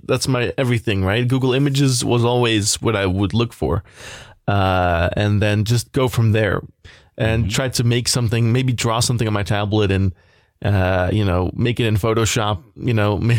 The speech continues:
Speaker 1: <laughs> or even if I really want to put in effort, I would make it in Illustrator, but that would be like the tenth step, right?
Speaker 2: Mm-hmm.
Speaker 1: Um,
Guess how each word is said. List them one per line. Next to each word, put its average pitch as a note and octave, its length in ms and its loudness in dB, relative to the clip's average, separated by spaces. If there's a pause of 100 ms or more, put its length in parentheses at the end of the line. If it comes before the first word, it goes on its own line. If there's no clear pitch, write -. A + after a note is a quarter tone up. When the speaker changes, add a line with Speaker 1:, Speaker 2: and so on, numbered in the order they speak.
(120)
Speaker 1:
<laughs> A2+ 260 2
or C#3+ 120 2
even B2+ 200 0
if B2 120 -2
I A#2+ 80 0
really B2+ 380 4
want B2 200 2
to A#2 60 0
put B2 160 -2
in A#2 180 2
effort, A2+ 300 0
I A2 60 0
would A#2 160 2
make A2+ 180 2
it G2+ 80 0
in G2+ 80 2
Illustrator, B2+ 640 2 (480)
but B2 120 -2
that A#2+ 120 0
would A#2 140 2
be A#2+ 160 2
like G2 420 -2 (560)
the B2 240 2 (140)
tenth A#2 280 0
step, - 400 -2
right? A#2 240 0 (520)
Speaker 2:
Mm-hmm. G2 80 2
Speaker 1:
Um, F#2+ 1120 2